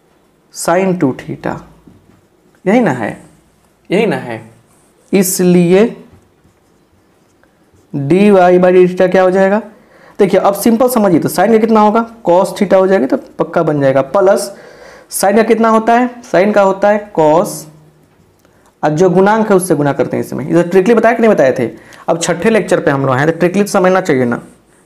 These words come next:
ये हो जाएगा। तो इसलिए लिखेंगे now, now dy by dx बराबर क्या हो जाएगा?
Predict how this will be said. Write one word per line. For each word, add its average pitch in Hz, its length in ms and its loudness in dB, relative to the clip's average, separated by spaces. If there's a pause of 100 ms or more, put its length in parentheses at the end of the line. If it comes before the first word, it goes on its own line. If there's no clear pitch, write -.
ये 147 80 0
हो 127 120 0
जाएगा। 120 320 -4 (1400)
तो 208 100 2
इसलिए 170 460 4 (300)
लिखेंगे 160 360 2
now, 127 360 0 (2000)
now 123 240 0 (2750)
dy 170 400 2 (380)
by 131 180 0 (140)
dx 123 500 -4
बराबर 117 520 0 (1300)
क्या 151 180 2
हो 127 200 0
जाएगा? 123 540 2